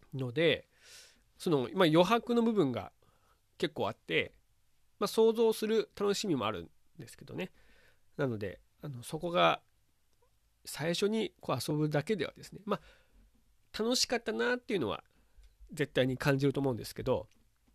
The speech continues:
じゃあな、どういったお話でどうなったんでしたっけっていうのは、ちょっとなかなかね、一回、初回だけでは理解できないんじゃないかなと思いますね。でも、あの、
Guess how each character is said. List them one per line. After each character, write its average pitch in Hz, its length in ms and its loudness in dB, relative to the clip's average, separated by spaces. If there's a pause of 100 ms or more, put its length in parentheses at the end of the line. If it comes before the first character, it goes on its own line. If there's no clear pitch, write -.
(200)
じ 185 140 -2
ゃ - 20 2
あ 180 40 -2
な、 196 120 0
ど 190 240 4
う 214 80 2
い 202 40 -2
っ - 20 -14
た - 180 2
お 175 460 6
話 196 400 2
で 185 220 8 (560)
ど 196 140 12
う 180 40 12
な 147 80 10
っ 147 40 2
た 135 120 4
ん 135 60 2
で 131 80 0
し - 40 -6
た 120 100 -6
っ - 100 -12
け 127 120 -4
っ - 20 -4
て - 220 -4
い 180 60 8
う - 20 8
の 175 100 8
は、 175 220 4 (480)
ち - 60 -14
ょ 143 40 -4
っ - 20 -6
と 117 60 -8
な 131 100 -4
か 147 80 4
な 147 80 6
か 143 100 4
ね、 135 320 2
一 - 320 -8
回、 160 240 4
初 147 200 0
回 180 260 4
だ 175 100 4
け 220 100 6
で 185 100 10
は 110 200 4 (500)
理 147 120 2
解 127 180 0
で 117 100 -4
き 135 100 -4
な 127 80 -2
い 113 40 -6
ん 107 40 -10
じ 107 60 -10
ゃ 101 40 -8
な 104 80 -8
い 101 80 -10
か 101 80 -14
な 95 160 -10
と - 200 -14 (200)
思 101 180 -10
い 101 60 -8
ま 104 100 -10
す - 100 -12
ね。 151 280 -2 (500)
で 233 80 2
も、 175 260 6 (440)
あ 147 100 -2
の、 117 460 -4